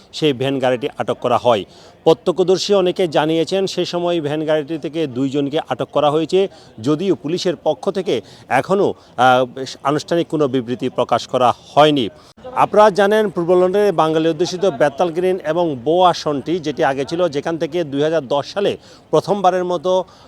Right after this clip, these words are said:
রোশনার আলী বিজয়ী হয়ে ব্রিটিশ বাংলাদেশিদের মুখ উজ্জ্বল করেছিলেন, ইতিহাস গড়েছিলেন, সেটি বর্তমানে বেতনাল গ্রিন এবং স্টেপনি আসন নামে পরিচিত। এবং এই আসনে এবারও নির্বাচন করছেন রোশনার আলী, সাথে আছেন,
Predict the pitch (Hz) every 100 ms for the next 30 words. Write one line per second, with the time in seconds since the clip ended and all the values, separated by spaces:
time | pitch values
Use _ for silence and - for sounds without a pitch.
0 | - 156 - 190 180 170 165 135 131 147
1 | 139 143 165 147 120 151 - 120 135 139
2 | 123 151 160 143 135 117 131 180 160 175
3 | 165 170 139 120 175 185 143 120 123 127
4 | 131 - - - 180 170 147 147 156 151
5 | 160 180 170 - - - 117 143 175 170
6 | 156 170 165 170 151 - 190 170 165 139
7 | 165 160 147 123 131 113 110 113 - -
8 | - 147 180 185 - 180 202 214 - -
9 | - 135 - 190 175 - 160 185 175 151
10 | 147 147 147 135 151 170 139 131 - 175
11 | 170 170 185 175 165 170 180 170 190 190